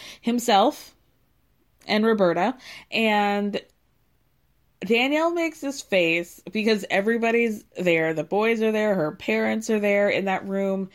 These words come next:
when they hear him say it. And she smiles so hard. <laughs> And she has her hands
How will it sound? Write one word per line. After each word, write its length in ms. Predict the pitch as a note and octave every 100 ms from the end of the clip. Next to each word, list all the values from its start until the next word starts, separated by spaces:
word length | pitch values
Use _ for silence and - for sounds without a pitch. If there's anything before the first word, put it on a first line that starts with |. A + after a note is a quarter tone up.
| - - _
when 120 | -
they 140 | F3 G3
hear 300 | G#3 G3 F#3+
him 120 | F#3+
say 420 | F#3 F#3+ F#3+ F#3
it. 80 | F#3+
And 340 | - F3+ F3 F3+ - -
she 380 | - - C#4 D#4+
smiles 800 | D#4+ B3 G3+ G3 G3 F#3+ F#3+ - _ _ _ _
so 440 | - - A3+ A3+ C4+
hard. 640 | C4 A3+ G3 E3 E3+ G3+ - - -
<laughs> 40 | C#4 - - - - - - - - _ - - -
And 160 | - G#3+
she 240 | - D4+
has 220 | D#4 E4 D4
her 180 | C#4
hands 480 | C#4 B3 A3 G#3 F#3+